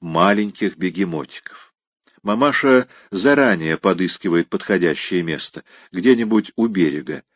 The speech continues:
и производит на свет сравнительно маленького, весящего не более пятидесяти килограммов, бегемотика. Новорождённого мамаша тут же подхватывает и осторожно кладёт на берег.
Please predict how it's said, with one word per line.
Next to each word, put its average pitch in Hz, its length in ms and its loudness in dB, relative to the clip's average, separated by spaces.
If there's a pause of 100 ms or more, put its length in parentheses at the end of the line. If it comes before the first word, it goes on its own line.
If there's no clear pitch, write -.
(380)
и 180 140 2
производит 143 720 6
на 90 100 2
свет 135 460 -2
сравнительно 101 640 -2
маленького, 95 800 0 (380)
весящего 90 880 2 (140)
не 95 140 -6
более 90 380 4
пятидесяти 95 640 -6
килограммов, 135 720 -2 (280)
бегемотика. 120 800 -4 (580)
Новорождённого 107 880 2 (240)
мамаша 135 520 2
тут 175 240 4
же 127 140 0
подхватывает 98 1000 -2 (280)
и 90 80 0
осторожно 160 720 2
кладёт 110 540 0
на 127 160 -6
берег. 73 520 -8